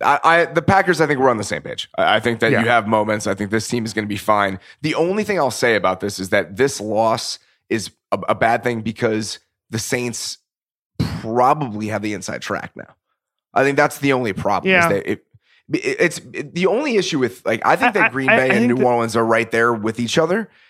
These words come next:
Speaker 1: and the losing a game like this is a bad thing because you don't wanna go to New Orleans to play the N F C Championship game. That's the only thing I, I, I have to say about this. I think they'll
Speaker 2: So
Speaker 1: be fine,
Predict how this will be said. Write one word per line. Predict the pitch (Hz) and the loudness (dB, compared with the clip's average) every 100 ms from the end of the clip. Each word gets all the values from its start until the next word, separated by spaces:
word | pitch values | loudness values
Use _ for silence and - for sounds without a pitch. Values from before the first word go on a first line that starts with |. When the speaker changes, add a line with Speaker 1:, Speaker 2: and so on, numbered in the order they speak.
| _ - | _ -4
Speaker 1:
and | 135 107 | -4 -4
the | 123 139 131 92 120 | -4 -2 -2 -6 -6
losing | 123 196 196 170 | -2 0 0 -2
a | |
game | 143 135 120 | -2 -2 -4
like | 98 107 95 87 | -4 -4 -6 -6
this | 104 170 - - _ _ _ - | -4 -4 -6 -14 _ _ _ -4
is | 147 135 | 0 0
a | |
bad | 110 131 131 | 2 2 2
thing | 135 123 | -2 -4
because | 120 135 110 | 0 0 0
you | 127 117 | -4 0
don't | 117 120 | 0 2
wanna | 127 117 | 0 0
go | 117 | -2
to | 113 | -4
New | 107 | -4
Orleans | 107 107 104 101 - _ - | -4 -4 -4 -8 -14 _ -10
to | 117 | -2
play | 113 | 0
the | 107 | 0
N | 95 | -2
F | 95 | -4
C | 92 | -6
Championship | 90 87 - 71 | -6 -6 -8 -6
game. | 98 | 0
That's | 151 | 0
the | 190 | 2
only | 185 160 | 2 2
thing | 147 | 2
I, | 113 101 - - | 0 -2 -4 0
I, | 80 101 | 2 2
I | - | 2
have | 92 | 2
to | 85 | 0
say | - 71 | -4 -4
about | 67 | -6
this. | - - | -8 0
I | 170 | 2
think | 196 | 4
they'll | 202 202 | 4 4
Speaker 2:
So | |
Speaker 1:
be | - | 0
fine, | 208 220 - | -4 -2 -2